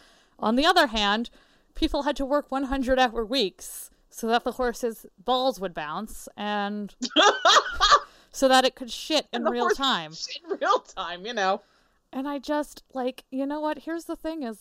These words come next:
Speaker 1: like,
Speaker 2: Gamers, gamers
Speaker 1: fuck
Speaker 2: are murderers.
Speaker 1: Rockstar for doing that to people. No one should ever have to work a one hundred hour week.
Speaker 2: No, seriously.
Speaker 1: Fuck you guys. And everyone's like, "It's selling so much," and da da da. And am I saying I'm not, like,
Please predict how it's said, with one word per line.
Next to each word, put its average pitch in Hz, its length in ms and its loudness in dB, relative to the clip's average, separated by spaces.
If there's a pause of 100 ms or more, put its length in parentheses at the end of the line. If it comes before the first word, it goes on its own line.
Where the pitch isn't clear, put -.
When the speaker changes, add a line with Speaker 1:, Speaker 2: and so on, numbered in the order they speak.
Speaker 1:
like, 208 540 -10 (280)
Speaker 2:
Gamers, 277 440 -4
gamers 240 180 -2 (100)
Speaker 1:
fuck 440 140 4
Speaker 2:
are 311 60 0
murderers. 233 560 2
Speaker 1:
Rockstar 185 440 -6
for 190 200 -14
doing 196 380 -10
that 175 220 -14
to 208 100 -20
people. 170 380 -14
No 185 240 -8
one 370 200 -8
should 240 200 -6
ever 202 240 -4
have 196 240 -10
to 202 80 -8
work 185 280 -8
a 196 80 -6
one 180 200 -8
hundred 220 420 -2
hour 185 340 -8
week. 175 560 -10 (560)
Speaker 2:
No, 170 360 0
seriously. 165 520 -4
Speaker 1:
Fuck 392 240 -2
you 190 280 -8
guys. 185 340 -4
And 254 80 -8
everyone's 320 380 -4
like, 294 180 -6
"It's 359 160 -10
selling 370 380 -2
so 330 240 -4
much," 339 280 -4
and 262 100 -12
da 294 100 -6
da 311 100 -6
da. 294 160 -6
And 233 100 -4
am 254 120 -6
I 254 100 -6
saying 285 340 -8
I'm 254 140 -8
not, 247 240 -8
like, 247 280 -6